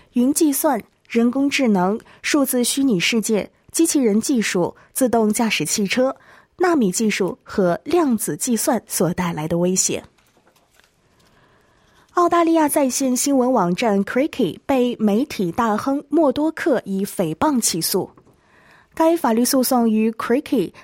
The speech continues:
在六月底发表的一篇关于一月六日美国首都骚乱的评论文章相关。该文章两次提到了默多克的名字。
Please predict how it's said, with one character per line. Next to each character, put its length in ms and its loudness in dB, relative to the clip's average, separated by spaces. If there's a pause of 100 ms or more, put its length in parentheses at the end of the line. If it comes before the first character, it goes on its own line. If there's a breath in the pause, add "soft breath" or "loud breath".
在 240 0
六 240 2
月 160 2
底 180 -2
发 220 0
表 160 0
的 80 -4
一 140 -2
篇 360 -2
关 220 2
于 180 2
一 180 0
月 160 2
六 240 2
日 280 -2
美 300 2
国 260 -2
首 260 0
都 160 -2
骚 220 0
乱 240 2
的 160 -2
评 360 -4
论 280 0
文 160 -2
章 200 0
相 240 2
关。 240 0 (560 soft breath)
该 140 2
文 200 4
章 180 0
两 240 0
次 200 0
提 200 -4
到 160 0
了 200 0
默 220 0
多 180 0
克 220 -4
的 80 -2
名 260 0
字。 220 -4